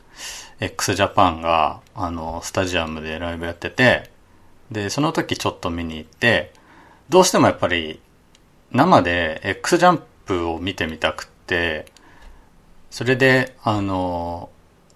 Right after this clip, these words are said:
なんか他にも見たいのあったんだけど、xジャンプが見たいから、Xを見に、えっと、マリンスタジアム行って、で、えっとね、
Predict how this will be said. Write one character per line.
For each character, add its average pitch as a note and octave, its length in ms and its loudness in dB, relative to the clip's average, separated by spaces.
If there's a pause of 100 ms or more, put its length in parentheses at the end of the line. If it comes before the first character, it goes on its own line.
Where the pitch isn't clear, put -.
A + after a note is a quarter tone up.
(280)
な B2 120 2
ん B2+ 40 -2
か - 80 -8
他 - 260 2
に F3 120 2
も C3+ 120 4
見 F#2+ 140 -2
た C#3+ 160 6
い A#2+ 40 4
の F#2+ 120 4
あ A2+ 60 4
っ - 120 -8
た A2 100 2
ん F2+ 60 0
だ E2 100 -8
け F2 120 -8
ど、 A2 340 2 (1040)
x B2 320 0
ジ C3 80 6
ャ C#3+ 60 8
ン B2+ 60 2
プ F#2+ 180 -4
が E2+ 80 -4
見 E2 100 -12
た F2+ 140 0
い E2 60 -6
か D#2+ 120 -2
ら、 E2+ 340 0
X - 440 -8
を E2+ 60 -10
見 F2 140 -8
に、 E2+ 440 -8 (580)
え F2+ 80 -6
っ E2+ 40 -6
と、 F2 120 -8
マ F2 140 0
リ F#2+ 100 0
ン F#2+ 60 -4
ス - 40 -10
タ G2 160 0
ジ F2 140 0
ア D#2+ 100 0
ム D#2+ 160 -10
行 D#2 80 -14
っ - 40 -20
て、 F#2 520 2 (1040)
で、 F2+ 380 2 (960)
え G2 100 -2
っ - 60 -8
と - 120 -2
ね、 F#2+ 440 2